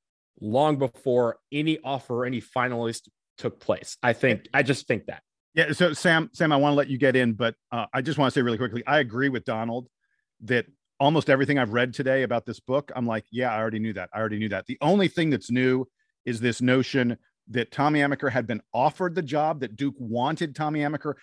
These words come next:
Speaker 2: and that Coach K then talked him out of it and, and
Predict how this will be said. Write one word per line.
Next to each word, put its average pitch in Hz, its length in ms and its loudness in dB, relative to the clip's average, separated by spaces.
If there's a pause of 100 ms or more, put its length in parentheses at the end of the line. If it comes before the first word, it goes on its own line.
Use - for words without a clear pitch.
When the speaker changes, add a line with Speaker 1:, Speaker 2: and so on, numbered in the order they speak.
(140)
Speaker 2:
and 123 100 0
that 123 100 -4
Coach 151 260 4
K 143 180 6
then 131 200 2
talked - 380 0
him 131 120 2
out 123 160 4
of 123 100 0
it 120 120 -2 (340)
and, 113 320 0
and 110 280 -2